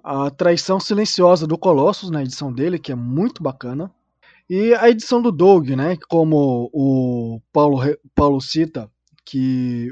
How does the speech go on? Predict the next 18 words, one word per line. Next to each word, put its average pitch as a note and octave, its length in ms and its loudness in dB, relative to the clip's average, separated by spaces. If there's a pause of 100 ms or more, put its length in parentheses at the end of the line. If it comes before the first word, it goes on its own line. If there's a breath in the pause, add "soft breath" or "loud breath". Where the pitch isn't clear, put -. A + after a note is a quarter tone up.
o C#3+ 140 -6
conselho C3 440 -4
finaliza, C3+ 600 -4 (420 soft breath)
tem A3+ 220 6
a B3+ 80 6
sua B3 240 6
versão G3 640 2 (380)
do, B2+ 680 -2
si-, D#3+ 300 -4 (120)
também, F#3 320 2
digamos D3+ 340 -2
assim, D3 220 -6
silenciosa, D#3 920 -2 (480)
de F3+ 100 -8
como G#3+ 380 2
que - 120 -8
o A3 80 0
Douglas G#3 680 4